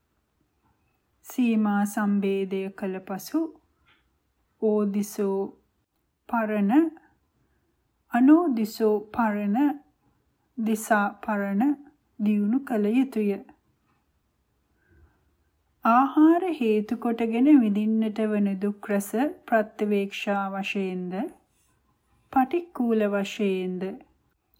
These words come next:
ආහාරයේ පවතින මානසිකාර ආහාර පටික්කුල සංඥාවයි. ශරීරගත වූ පඨවි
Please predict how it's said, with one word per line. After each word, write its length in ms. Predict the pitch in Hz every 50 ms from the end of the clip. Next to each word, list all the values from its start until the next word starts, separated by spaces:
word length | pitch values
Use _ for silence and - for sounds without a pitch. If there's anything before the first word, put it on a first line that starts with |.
| _ _ -
ආහාරයේ 920 | 226 233 247 262 254 262 294 285 269 254 233 214 208 202 202 202 240 311 320 277 -
පවතින 600 | - - 233 220 220 220 214 - 220 208 202 202 196 190 196 - _ _ _ _ _ _ _ _ -
මානසිකාර 920 | 226 214 214 226 254 254 - - 277 214 - - 214 202 196 196 190 185 220 294 359 392 - - _ _ _ _ _ _ _ _ _ _ _ -
ආහාර 600 | 220 226 247 269 262 - 240 220 214 202 202 240
පටික්කුල 720 | 269 - 240 220 214 226 220 220 - - - 202 196 190 214 247
සංඥාවයි. 960 | - - - 247 214 208 202 190 185 180 180 185 190 226 247 214 196 185 180 - - _ _ _ _ _ _ _ _ _ _ _ _ _ _ _ _ _ _ _ _ _ _ _ _ _ _ _ _ _ _ -
ශරීරගත 880 | - - 240 220 214 220 220 214 214 214 208 202 208 202 196 202 - 202
වූ 280 | 196 208 202 214 294 311 269 233 - -
පඨවි 480 | _ - 226 214 208 220 214 214 214 214